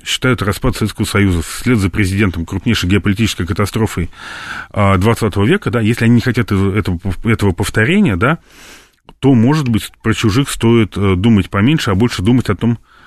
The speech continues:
а, к-, что с этим делать, не знаю, потому что, а,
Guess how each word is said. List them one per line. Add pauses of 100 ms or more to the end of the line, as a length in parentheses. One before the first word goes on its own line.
(420)
а,
к-,
что
с
этим
делать, (720)
не
знаю, (260)
потому
что,
а,